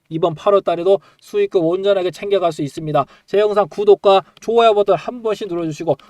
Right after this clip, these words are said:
정말로 다시 딛고 전고점 넘어가서 이만 원은 넘어가는지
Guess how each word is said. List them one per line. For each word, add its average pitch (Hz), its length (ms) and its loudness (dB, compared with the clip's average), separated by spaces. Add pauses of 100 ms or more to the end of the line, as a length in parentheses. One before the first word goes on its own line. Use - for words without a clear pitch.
정말로 233 880 -2
다시 135 320 -10
딛고 233 400 0 (220)
전고점 190 680 0
넘어가서 151 480 0 (220)
이만 185 420 -2
원은 160 220 -2
넘어가는지 156 720 -4